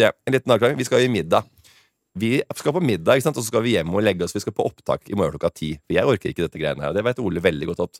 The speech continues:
hvor dårlig jeg er dagen etter. Vi skal filme. Og så sier Erik, «Ja, ja, ja, er du helt vill, liksom? Vi skal jo filme, og den reisedagen, vi kjørt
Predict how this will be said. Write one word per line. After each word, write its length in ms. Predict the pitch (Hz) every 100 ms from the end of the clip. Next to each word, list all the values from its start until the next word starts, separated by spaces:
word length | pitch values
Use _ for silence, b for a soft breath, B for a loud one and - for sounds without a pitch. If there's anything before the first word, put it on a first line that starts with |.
| _
hvor 140 | 101 95
dårlig 300 | 90 85 82
jeg 180 | 78
er 140 | 85 78
dagen 260 | 73 73 82
etter. 320 | - 107 131 b b
Vi 60 | 92
skal 160 | 87
filme. 400 | 101 101 71 73 - b b b b
Og 80 | 120
så 60 | 120
sier 160 | 120 107
Erik, 140 | 85 -
«Ja, 80 | 117
ja, 220 | 113 98
ja, 240 | 85 69
er 40 | 71
du 60 | 78
helt 320 | 78 85 78
vill, 260 | 117 180 165
liksom? 260 | 170 160 110
Vi 80 |
skal 180 | - 113
jo 40 | -
filme, 320 | 131 87 98
og 180 | 113 92
den 240 | 82 87
reisedagen, 760 | 101 107 98 - 76 78 101 104
vi 100 | 92
kjørt 160 | 104